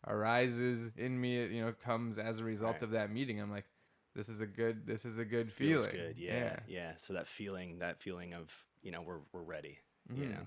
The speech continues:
Speaker 2: yeah, like, I feel that connection. And, uh, yeah, what, so just for timeline stuff, we, we did the, uh, uh, the therapeutic experience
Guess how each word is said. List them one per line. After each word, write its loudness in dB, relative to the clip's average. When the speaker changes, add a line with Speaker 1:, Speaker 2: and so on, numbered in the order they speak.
Speaker 2:
yeah, -6
like, -6
I -6
feel -8
that -8
connection. -8
And, -2
uh, 0
yeah, 4
what, 0
so 2
just -4
for -8
timeline -2
stuff, -4
we, -8
we -8
did -2
the, 0
uh, 0
uh, -10
the -10
therapeutic -4
experience -4